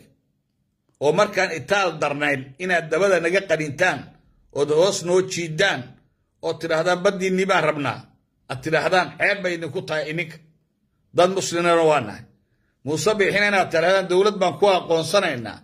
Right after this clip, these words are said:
Dad aan Soomaaliba oggolayn, oo Soomaali diida, oo dulmaya, dad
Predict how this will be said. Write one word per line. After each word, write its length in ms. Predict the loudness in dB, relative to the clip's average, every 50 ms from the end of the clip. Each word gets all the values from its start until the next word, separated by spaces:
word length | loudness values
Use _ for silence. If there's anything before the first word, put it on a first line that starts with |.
| _ _ -2
Dad 140 | -2 0 0
aan 120 | 0 -2
Soomaaliba 560 | -2 0 0 0 2 4 4 4 6 4 4 2
oggolayn, 440 | 0 0 0 0 0 0 0 -2 -4 -14 _ _ _ _ _ _ _ _ _ _ _ _ _ _ _ _ _ _ _ -6
oo 100 | -4 -4
Soomaali 480 | 0 4 6 6 6 6 4 4 2 -2
diida, 420 | -4 -4 -4 -4 -4 -2 -4 -6 -6 -8 _ _ _ _ _ _ _ _ _ _ _ _ _ _ _ 0
oo 120 | 2 2
dulmaya, 600 | 2 4 4 4 4 4 4 4 2 4 2 2
dad 220 | 2 2 0 0